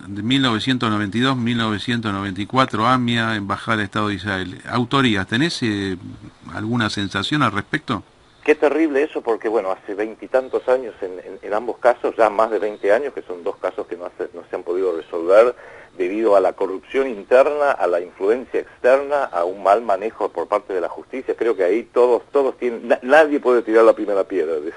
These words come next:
Speaker 2: definitivamente.
Speaker 1: ¿Pero crees
Speaker 2: Yo
Speaker 1: que
Speaker 2: a-
Speaker 1: puede haber autoatentado, por ejemplo, que algunos sostienen?
Speaker 2: Mirá, lo que puede haber, creo yo, y acá, eh, creo que amerita como mínimo evaluarlo.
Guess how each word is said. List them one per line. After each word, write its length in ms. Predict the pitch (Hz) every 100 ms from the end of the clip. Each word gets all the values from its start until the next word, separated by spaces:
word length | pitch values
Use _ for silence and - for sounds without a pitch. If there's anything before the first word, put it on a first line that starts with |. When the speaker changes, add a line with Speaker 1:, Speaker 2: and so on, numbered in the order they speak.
| -
Speaker 2:
definitivamente. 840 | 85 85 82 101 95 80 67 78 - 113
Speaker 1:
¿Pero 180 | 117
crees 200 | 110 147
Speaker 2:
Yo 80 | 202
Speaker 1:
que 40 | 147
Speaker 2:
a- 100 | 139
Speaker 1:
puede 160 | 160
haber 320 | 139 143 147 -
autoatentado, 1160 | 120 139 123 120 104 104 101 95 156 220 165 92
por 160 | 92
ejemplo, 420 | 92 151 170 123 92
que 80 |
algunos 300 | 92 113 127
sostienen? 580 | 104 87 143 180 120 87 - _ _ _ -
Speaker 2:
Mirá, 300 | 143 156 107 113
lo 220 | 107 113
que 100 | 123
puede 280 | 196 214 180
haber, 300 | 175 185 -
creo 240 | 147 143
yo, 280 | 131 120 107
y 100 | 110
acá, 320 | 107 - 135 -
eh, 80 | 101 - -
creo 180 | 127 127
que 60 | 123
amerita 420 | 113 107 147 135 -
como 340 | 117 120 117
mínimo 640 | 135 202 180 120 95 95 -
evaluarlo. 680 | 104 104 165 143 87 95